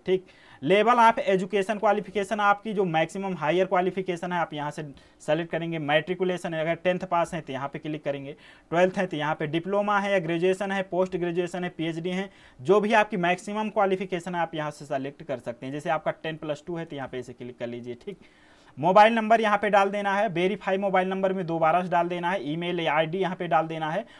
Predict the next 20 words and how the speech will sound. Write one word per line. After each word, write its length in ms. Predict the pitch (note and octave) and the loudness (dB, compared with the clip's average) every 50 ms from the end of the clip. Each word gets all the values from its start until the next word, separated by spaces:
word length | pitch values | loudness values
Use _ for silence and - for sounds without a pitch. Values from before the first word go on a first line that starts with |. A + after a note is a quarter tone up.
| - - - | -20 -6 0
और 140 | C#3 D3+ D#3+ | 0 0 0
वेरीफाई 520 | C#3+ D#3 F3 F#3+ G#3+ A3 - G#3 F#3+ F#3+ F#3+ | 2 2 2 2 2 2 0 2 2 2 2
ईमेल 220 | F#3 F#3 F3+ E3+ | 2 0 4 4
आईडी 240 | D#3+ E3 E3 D#3+ E3+ | 4 4 4 0 -4
में 100 | F3+ F3+ | -4 -4
यहाँ 160 | E3+ D#3+ E3 | -2 -4 -4
पे 120 | - E3+ | -2 -2
अपनी 260 | D#3+ D#3 - E3+ E3 E3 | -4 -4 -4 -6 -4 -4
ईमेल 240 | E3 E3 D#3 D3+ | -4 -4 -2 0
आईडी 200 | D3 D3 D3+ D3+ D3 | 0 0 0 -2 -2
दोबारा 380 | C#3+ D3 C#3+ D3 C#3+ D3+ E3+ | -2 -2 0 0 0 0 0
से 80 | F3 D#3 | 0 0
डाल 220 | D3+ C#3+ D3 D3 D3 | 0 2 2 0 -2
देना 260 | D#3 D#3+ D#3+ D3+ D3+ | -4 -6 -4 -4 -4
है 100 | E3+ F3 | -4 -4
और 260 | - - D3 E3 F3 - - G3+ | -2 -2 -2 -2 -2 -6 -8 -8
स्टेट 420 | F#3+ F#3 - - G3+ G#3+ G#3+ G#3 F#3+ | -8 -8 -4 -2 0 0 0 0 -2
यूटी 360 | E3+ F3 E3+ E3+ E3 F#3 F#3 | -2 -2 -2 -2 -2 -2 0
आप 180 | E3+ E3+ E3 - | 0 0 0 0
परमानेंट 520 | E3+ D#3 D#3 D#3+ D#3+ E3 D#3+ D#3 E3+ D#3 | -2 -2 -2 -4 -6 -8 -8 -8 -10 -12